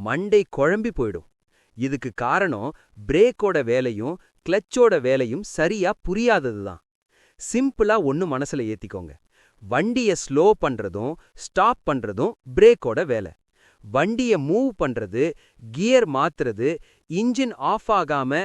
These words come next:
ஸ்டால் ஆகாம காப்பாத்துறது தான் கிளட்சோட வேலை. நான் இப்ப ஓட்டிட்டு இருக்கும்போது ஸ்பீட கொஞ்சம் குறைக்கணும்னு வச்சுக்கோங்க. நான் என்ன பண்ணுவேன்? ஆக்சிலரேட்டரை விட்டுட்டு பிரேக்க மெல்லமா அழுத்துவேன். இங்க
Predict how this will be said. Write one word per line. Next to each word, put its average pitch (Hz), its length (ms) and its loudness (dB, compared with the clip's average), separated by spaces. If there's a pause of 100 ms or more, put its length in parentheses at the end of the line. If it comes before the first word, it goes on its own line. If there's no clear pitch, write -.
(260)
ஸ்டால் 233 500 2
ஆகாம 147 440 -2
காப்பாத்துறது 135 600 -2 (100)
தான் 190 160 -4 (160)
கிளட்சோட 151 420 -2 (120)
வேலை. 95 200 -6 (640)
நான் 185 260 0
இப்ப 160 160 -2 (100)
ஓட்டிட்டு 214 340 4
இருக்கும்போது 120 460 -4 (420)
ஸ்பீட 247 460 -2
கொஞ்சம் 127 340 -4
குறைக்கணும்னு 156 540 -2
வச்சுக்கோங்க. 95 380 -10 (460)
நான் 160 220 -2
என்ன 233 200 -2
பண்ணுவேன்? 120 380 -2 (400)
ஆக்சிலரேட்டரை 170 840 -2
விட்டுட்டு 107 380 -8 (500)
பிரேக்க 220 360 6 (340)
மெல்லமா 214 540 -2
அழுத்துவேன். 120 380 -4 (480)
இங்க 185 240 -2